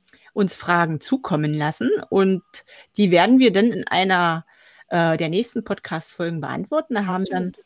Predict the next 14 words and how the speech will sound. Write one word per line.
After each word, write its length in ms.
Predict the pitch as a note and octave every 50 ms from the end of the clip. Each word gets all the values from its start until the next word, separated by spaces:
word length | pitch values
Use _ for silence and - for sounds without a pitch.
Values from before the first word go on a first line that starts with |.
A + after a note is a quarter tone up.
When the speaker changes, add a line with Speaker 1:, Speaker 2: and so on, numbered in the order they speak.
| _ _ _ _ _ _ _ _ - - -
Speaker 1:
haben 380 | - E3+ D#3+ D#3+ E3+ E3 E3+
dann 180 | D#3+ E3 E3 D#3+
auch, 340 | - E3 E3+ D#3+ - - - -
ähm, 400 | - E3 D#3+ D#3 D3+ D3+ D3+ D3 - _ _ _ _ _ _ _ - - - _ _
sag 200 | - F3 G3 A3 B3+
ich 100 | B3+ B3+
mal, 140 | A3+ A3+
die 120 | G#3+ A3 -
anderen 600 | F3+ F#3+ A3+ A3+ F#3+ E3 E3 E3 E3 F3+ G3+ A3 -
Hörer 420 | - F#3+ G#3 G3+ G3 G3+ F#3+ -
auch, 340 | - G#3+ A#3 A#3 - - -
äh, 100 | E3+ E3
Benefits 520 | D3 C3+ E3 D3+ F3 - - B3+ - - -
davon. 320 | B3 B3+ B3+ - B3+ C#4+